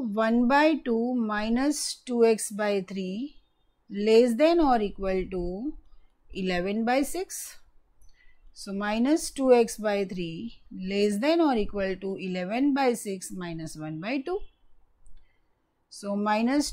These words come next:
two x by three less than or equal to eleven minus three क्या होगा, eight by six।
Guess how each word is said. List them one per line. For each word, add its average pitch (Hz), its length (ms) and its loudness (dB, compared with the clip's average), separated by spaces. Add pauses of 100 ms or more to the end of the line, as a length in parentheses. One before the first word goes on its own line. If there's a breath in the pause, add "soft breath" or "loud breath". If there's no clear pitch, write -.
two 247 180 4
x 226 180 4
by 208 300 2
three 175 580 -6
less 202 300 2
than 330 180 2
or 311 140 2
equal 202 500 -2
to 180 140 -8
eleven 226 480 2
minus 254 320 0
three 220 180 -2
क्या 196 120 -2
होगा, 170 300 -8 (120)
eight 202 500 -6
by 170 300 -4 (100)
six। - 480 -8